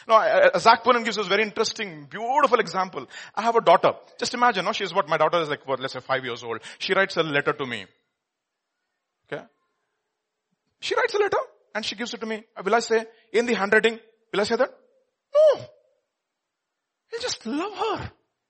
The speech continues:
All her handwriting and it's nonsense. When she grows up, if her handwriting is like that, then you can ask. But at her level,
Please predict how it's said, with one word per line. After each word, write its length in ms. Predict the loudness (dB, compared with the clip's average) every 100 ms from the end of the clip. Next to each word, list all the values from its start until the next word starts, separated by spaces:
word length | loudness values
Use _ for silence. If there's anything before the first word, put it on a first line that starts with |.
| _ _ _ _ _ _ _ _ _ _ _ _ -10
All 520 | -2 2 6 6 6
her 60 | 2
handwriting 500 | -2 0 0 0 -2
and 300 | -6 -8 -10
it's 240 | -14 -10
nonsense. 640 | 0 4 4 2 -2 -2 -10 -12 -6
When 260 | -6 -4 -6
she 140 | -6
grows 320 | 0 0 2
up, 120 | 0
if 120 | -2 2
her 80 |
handwriting 400 | 2 4 4 2
is 60 | 2
like 180 | 2 4
that, 140 | 4
then 120 | 4
you 80 | 0
can 120 | 0
ask. 220 | 2 0 -2 _ _ -20 -20 -20 _ _ _ _ _ _ _ _ _ _ _ -12
But 160 | -12 -12
at 120 | -10
her 140 | -6 -4
level, 260 | -6 -8